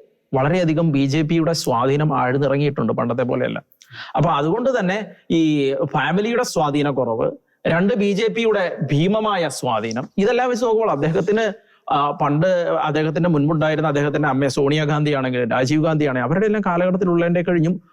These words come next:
ഒരുപാട്, ഒരുപാട്, ഒരുപാട് വർക്ക് ചെയ്ത് പ്രൂവ് ചെയ്താൽ മാത്രമാണ് ഇനി കോൺഗ്രസിന് മുന്നോട്ടുള്ള ഒരു ഭാവി അദ്ദേഹത്തിൽ ഉണ്ടാവുകയുള്ളൂ. അല്ലെങ്കിൽ ഈ പ്രതിപക്ഷ നേതൃസ്ഥാനം എന്ന്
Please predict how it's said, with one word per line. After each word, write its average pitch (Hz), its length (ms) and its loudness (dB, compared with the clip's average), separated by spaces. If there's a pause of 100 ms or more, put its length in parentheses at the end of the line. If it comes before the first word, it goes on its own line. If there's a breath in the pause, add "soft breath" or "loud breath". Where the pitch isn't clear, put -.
(120)
ഒരുപാട്, 185 480 0
ഒരുപാട്, 175 380 0
ഒരുപാട് 165 680 0 (120)
വർക്ക് 147 480 -2
ചെയ്ത് 175 220 0 (400)
പ്രൂവ് 311 460 2
ചെയ്താൽ 165 360 0
മാത്രമാണ് 143 760 -2 (440)
ഇനി 156 160 2
കോൺഗ്രസിന് 156 720 0
മുന്നോട്ടുള്ള 139 540 2
ഒരു 143 80 2
ഭാവി 139 340 0
അദ്ദേഹത്തിൽ 139 360 0
ഉണ്ടാവുകയുള്ളൂ. 156 560 0 (320 loud breath)
അല്ലെങ്കിൽ 180 720 0 (100)
ഈ 190 360 0
പ്രതിപക്ഷ 175 500 0 (180)
നേതൃസ്ഥാനം 151 1080 0
എന്ന് 147 260 2